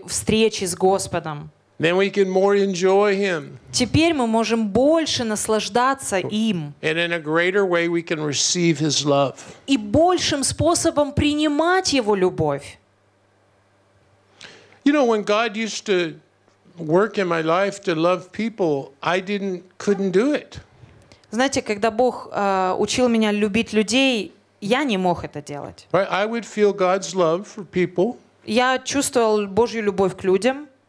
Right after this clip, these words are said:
Speaker 2: but I couldn't let it out.
Speaker 1: но я не мог позволить этому выйти из
Speaker 2: Any-,
Speaker 1: себя.
Speaker 2: anybody else ever feel that?
Speaker 1: Кто-нибудь подобное ощущал?
Speaker 2: Right?
Speaker 1: Вы любите внутри, но как
Speaker 2: Right?
Speaker 1: любить
Speaker 2: Right? I was
Speaker 1: на
Speaker 2: embar-,
Speaker 1: практике
Speaker 2: I was
Speaker 1: не
Speaker 2: embarrassed
Speaker 1: знали.
Speaker 2: by it.
Speaker 1: И, и,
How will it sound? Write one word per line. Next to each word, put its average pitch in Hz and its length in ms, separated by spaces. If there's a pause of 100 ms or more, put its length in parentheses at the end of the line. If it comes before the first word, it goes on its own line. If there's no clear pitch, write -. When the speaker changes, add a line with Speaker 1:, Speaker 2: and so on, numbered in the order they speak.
Speaker 2:
but 147 100
I 156 100
couldn't 170 340
let 156 180
it 143 140
out. 165 460
Speaker 1:
но 220 120
я 240 200
не 240 100
мог 233 240
позволить 208 480
этому 190 340
выйти 165 460 (1300)
из 190 180
Speaker 2:
Any-, 156 140
Speaker 1:
себя. 156 440
Speaker 2:
anybody 143 280 (100)
else 160 160
ever 165 220
feel 170 260
that? 202 260 (140)
Speaker 1:
Кто-нибудь 247 440
подобное 196 500
ощущал? 254 540
Speaker 2:
Right? 185 120
Speaker 1:
Вы 214 140
любите 269 420
внутри, 254 380
но 233 200
как 254 180
Speaker 2:
Right? 165 120
Speaker 1:
любить 247 520
Speaker 2:
Right? 175 160
I 165 100
was 160 220
Speaker 1:
на - 100
Speaker 2:
embar-, - 100
Speaker 1:
практике 175 320
Speaker 2:
I 180 80
was 185 240
Speaker 1:
не - 60
Speaker 2:
embarrassed 170 520
Speaker 1:
знали. 185 180
Speaker 2:
by 180 320
it. - 40 (320)
Speaker 1:
И, - 100
и, 240 200